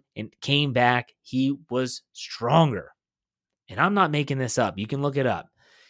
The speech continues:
He said that his arm was stronger after this injury. So what if that happens? Ben throws.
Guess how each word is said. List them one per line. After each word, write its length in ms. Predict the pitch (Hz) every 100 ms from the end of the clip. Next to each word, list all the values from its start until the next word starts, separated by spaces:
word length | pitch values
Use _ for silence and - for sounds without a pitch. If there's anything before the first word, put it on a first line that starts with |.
| -
He 200 | 156 180
said 240 | 175 170
that 100 | 131
his 160 | 147 147
arm 200 | 143 135
was 140 | 107
stronger 720 | - - 151 190 165 87 - _ -
after 380 | 117 117 - 120
this 220 | 104 95
injury. 400 | 92 78 73 _ _ _ _ _ _ _ _ _ _ _
So 160 | - 131
what 200 | 120 240
if 100 | -
that 240 | 180 233
happens? 540 | 151 87 87 78 - - _ _ _ -
Ben 360 | 101 139 175 180
throws. 540 | 165 160 175 185 -